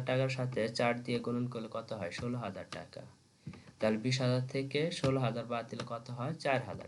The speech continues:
টাকা। এরপর রেওয়া মিলে আ-, দেখবো আর কোনো পরিচালন ব্যয় আছে কিনা। দেখো এরপর আছে দেনাদার পাওনাদার, এগুলা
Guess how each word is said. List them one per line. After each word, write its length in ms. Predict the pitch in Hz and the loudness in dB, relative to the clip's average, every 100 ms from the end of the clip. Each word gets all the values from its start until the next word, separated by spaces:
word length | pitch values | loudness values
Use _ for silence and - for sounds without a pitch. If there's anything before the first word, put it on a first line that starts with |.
| - | -10
টাকা। 300 | 78 85 82 - - _ - - - - _ _ _ - - - - - - | -10 -10 -14 -16 -20 _ -16 -16 -16 -20 _ _ _ -20 -16 -12 -10 -2 6
এরপর 320 | 139 143 160 | 6 8 10
রেওয়া 220 | 147 131 | 12 12
মিলে 240 | 135 135 | 10 8
আ-, 260 | 135 113 110 - | 8 8 6 0
দেখবো 340 | 113 120 120 | 4 4 8
আর 160 | 113 117 | 8 8
কোনো 400 | 123 110 107 190 - - _ - | 2 2 2 2 -2 -16 _ 2
পরিচালন 480 | 139 135 135 131 113 | 4 6 6 6 6
ব্যয় 200 | 110 104 | 4 4
আছে 220 | 95 90 | 4 0
কিনা। 180 | 95 87 | -2 -2
দেখো 260 | 92 107 107 | -2 0 0
এরপর 300 | 110 127 127 | 0 2 2
আছে 200 | 127 131 | 2 2
দেনাদার 480 | 123 123 120 120 | 2 2 2 0
পাওনাদার, 480 | 113 117 110 104 92 | -2 -2 -2 -2 -4
এগুলা 540 | 95 101 113 101 151 | -4 -2 0 0 0